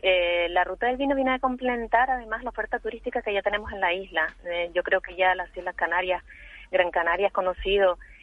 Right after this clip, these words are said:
eh, en, en, en la España peninsular por nuestras playas, y es el momento de dar a conocer, eh, las zonas agrícolas que es,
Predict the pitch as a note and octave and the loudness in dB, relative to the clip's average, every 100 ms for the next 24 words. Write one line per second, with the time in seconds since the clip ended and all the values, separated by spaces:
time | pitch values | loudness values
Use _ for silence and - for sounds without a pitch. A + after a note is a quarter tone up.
0 | - F3 F3 E3+ E3+ E3+ E3 - F3 D#3 | -8 -2 0 2 2 -2 -6 -6 -6 -6
1 | D#3+ E3+ F3 E3+ E3 D#3+ E3+ - F3 F3+ | -8 -10 -6 -4 -2 0 0 0 0 0
2 | F#3 F#3 F3+ F3 F3 F#3+ G3 - F3 E3+ | 0 -4 0 2 4 4 2 -2 -4 -2
3 | E3+ E3+ E3+ D#3+ F3 F#3 A3+ D4 - - | -4 -6 -6 -4 2 2 2 -2 -6 -20
4 | - - - - - G#3 G3 G3 G#3 A3+ | -20 -20 -20 -20 -14 -8 0 2 2 -2
5 | G#3+ A3 B3 C#4 C4 G#3+ G3+ G3 G#3 G3+ | -4 -4 -4 -2 0 2 2 2 -2 -6
6 | - G#3 G3+ G#3 G#3+ G3 F#3 F3+ F3 F3 | -2 0 4 2 0 -2 0 2 0 0
7 | F3+ F3 F3 F3 - G3 F#3+ G3 G3 G3+ | 2 4 2 0 -2 -2 2 2 2 0
8 | F3 F#3+ - C4 D4 C#4+ - F#3 F3 F3 | -2 -4 -2 0 0 0 -4 0 0 -2